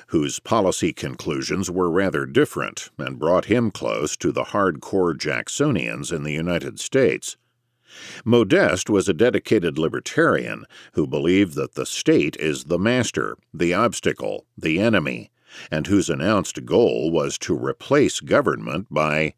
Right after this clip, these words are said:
self-government. Modeste agreed with Courcelle and the banking school free bankers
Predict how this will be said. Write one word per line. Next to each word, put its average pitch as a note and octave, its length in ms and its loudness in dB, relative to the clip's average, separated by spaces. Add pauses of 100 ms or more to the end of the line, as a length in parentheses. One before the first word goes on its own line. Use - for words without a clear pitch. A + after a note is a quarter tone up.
self-government. C2+ 1080 -2 (960)
Modeste C#3 540 4
agreed E2 540 2
with E2 280 -2
Courcelle G2 800 2
and E2+ 220 -2
the C#2+ 100 -4
banking D2 460 -2
school D2+ 420 -2
free G#2 360 -2
bankers C2 640 -2